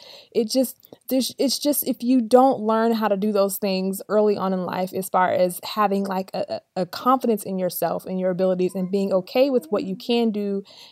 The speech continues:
and okay with what you can't do, it can definitely follow you everywhere. Just a moment. I'm gonna let this dog out of here because he's whimpering louder and <laughs> louder.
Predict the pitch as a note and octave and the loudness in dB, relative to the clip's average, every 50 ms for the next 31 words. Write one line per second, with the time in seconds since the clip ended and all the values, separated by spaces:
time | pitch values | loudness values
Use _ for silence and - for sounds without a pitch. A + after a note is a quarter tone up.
0 | _ _ - G3 F#3+ F#3+ F#3 - F#3+ F#3 F#3 - - A#3+ A#3 A3 G#3+ G#3 - F#3+ | _ _ -2 0 0 2 2 2 0 0 -2 -2 0 0 0 0 0 -2 -4 -4
1 | - - F3+ E3+ - - A3 G#3 G3 - F3+ E3+ F#3 F3+ F3+ F3 F3 F3 - _ | -4 -6 -10 -10 -8 -4 -4 -2 -2 -4 -4 -4 -4 -2 -2 -4 -4 -6 -8 _
2 | - - _ _ - G#3+ G#3 - G#3+ G3 F#3+ F3 - G#3 A3 G#3+ - B3 A#3 - | -20 -20 _ _ -4 -4 -2 -2 -2 -2 0 4 6 6 6 6 4 0 0 0
3 | A#3 A3+ A3 - - - G3+ F#3 F#3 F3+ F3+ F3+ F3+ F3 F3+ F3+ F3+ F3 - - | -2 -4 -4 -4 -2 0 0 2 2 2 0 -2 -2 -4 -4 -6 -6 -6 -10 -10
4 | - - E3+ E3 E3 E3+ C#3 G#2 A2+ F#2+ E2+ - F#3+ - _ - - - _ _ | -8 -6 -6 -6 -6 -8 -8 -8 -10 -10 -10 -12 -14 -16 _ -20 -20 -20 _ _
5 | _ _ _ - - F#4 - - A#3+ G#3 G3 F#3 F#3+ F3+ - G#3 A#3 B3 B3 A#3 | _ _ _ 0 0 0 2 4 2 4 4 4 2 0 0 0 2 2 4 2
6 | A3 G#3+ A3 - G#3 - - F#3+ F3+ F3+ F3 - F3+ F3+ F#3 F#3 F3 F3 E3+ F3 | 2 0 0 -4 -6 -2 0 2 2 2 0 -2 -4 -4 -4 -4 -4 -4 -4 -4
7 | F3 F3 E3+ - - F3 - - - G#3+ G#3 G#3+ G#3 F#3 F#3 F3+ F3 F3+ F3+ F3 | -4 -6 -6 -6 -6 -6 -4 -2 0 0 0 0 -2 -2 -4 -4 -4 -4 -4 -4
8 | F3 E3+ E3+ E3+ F3+ F3+ E3 F3+ F#3 F#3 F#3 F#3 - F3 F#3 F3+ F3+ D#3+ E3+ F#3 | -4 -4 -4 -4 -2 -2 0 0 0 0 0 -2 -2 -4 -4 -4 -2 0 0 0
9 | G3 G#3 F#3+ - - - - - D3+ | 0 -2 -4 -10 -14 -16 -16 -16 -16